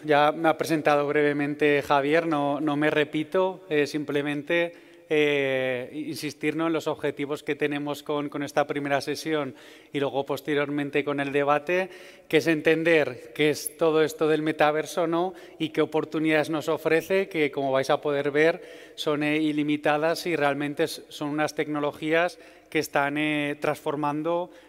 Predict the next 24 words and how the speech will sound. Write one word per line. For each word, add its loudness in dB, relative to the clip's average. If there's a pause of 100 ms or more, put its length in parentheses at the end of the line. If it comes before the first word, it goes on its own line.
eh, 2
todo -2
tipo 0
de, 0
de 0
sectores, -4
¿no? -4
Y -4
ese -4
es -4
el -4
primer -4
mensaje -2 (300)
que -2
quiero -2
transmitir -2
acerca -2
del 2
metaverso, -4
que -6
es, -8
es -8
un -2
ecosistema -2